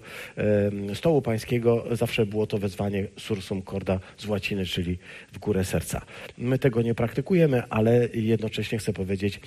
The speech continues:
piękne wezwanie, e, które ciągle przypomina nam, że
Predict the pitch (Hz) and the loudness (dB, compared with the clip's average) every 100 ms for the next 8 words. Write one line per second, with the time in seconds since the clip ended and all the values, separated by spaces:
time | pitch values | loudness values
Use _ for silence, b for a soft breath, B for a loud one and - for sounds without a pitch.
0 | B B 135 127 - 113 107 - 95 76 | B B 2 2 2 0 -2 0 0 0
1 | 104 147 - - _ B B B - 113 | 0 0 -4 -20 _ B B B -2 2
2 | 110 - - 131 123 127 127 123 120 113 | 2 0 -2 0 2 0 2 4 4 0
3 | 110 113 107 101 101 104 107 B B B | -2 -2 0 0 0 -2 -4 B B B
4 | 104 113 110 113 | 4 6 6 2